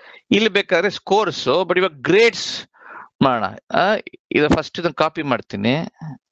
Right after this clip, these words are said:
Right click ಮಾಡಿ copy ಮಾಡ್ತೀನಿ, ಇಲ್ಲಿ ಹೋಗಿ paste ಮಾಡ್ತೀನಿ.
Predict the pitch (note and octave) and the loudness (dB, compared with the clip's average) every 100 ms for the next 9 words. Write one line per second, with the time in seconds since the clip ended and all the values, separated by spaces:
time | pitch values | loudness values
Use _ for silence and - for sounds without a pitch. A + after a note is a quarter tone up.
0 | B2+ B2+ C#3 - B2+ - C3 - B2+ B2 | 0 0 -2 -4 -6 -2 -2 0 -4 -4
1 | B2 G#2+ - - A#2+ - - _ _ _ | -6 -6 -6 -2 0 0 -4 _ _ _
2 | _ _ _ _ C3 C#3+ D3 D3+ A3+ B3 | _ _ _ _ -2 0 0 0 -2 -2
3 | _ _ _ _ _ _ _ _ _ _ | _ _ _ _ _ _ _ _ _ _
4 | _ _ _ _ _ _ - D#3+ - B2 | _ _ _ _ _ _ -2 -2 -2 -4
5 | G2 - E2 C#3 D3+ | -4 -8 -12 -12 -12